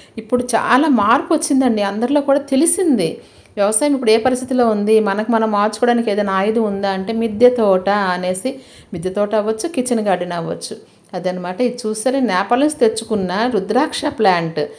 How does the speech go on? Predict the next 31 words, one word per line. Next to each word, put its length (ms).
నేను 200
రా-, 240
నేపాల్ 440
నుంచి 500
మొక్క 320
తెచ్చింది, 520
దాన్ని, 260
దాన్ని 280
పూజ 360
చేసుకుందామని 600
గార్డెన్లో 440
పెడితే 280
పక్కన 580
చూసారా 300
ఏం 240
మొక్క 200
వచ్చిందో? 480
సిలోని 440
బచ్చలి 420
అండి. 280
ఇవన్నీ 320
ఎలా 220
వస్తాయి 360
అనుకుంటున్నారు? 760
మనం 320
మొక్క 260
పాడే 280
బకెట్తోని 880
మట్టి 480
వంపేసి 460
ఎండబెడతాం. 560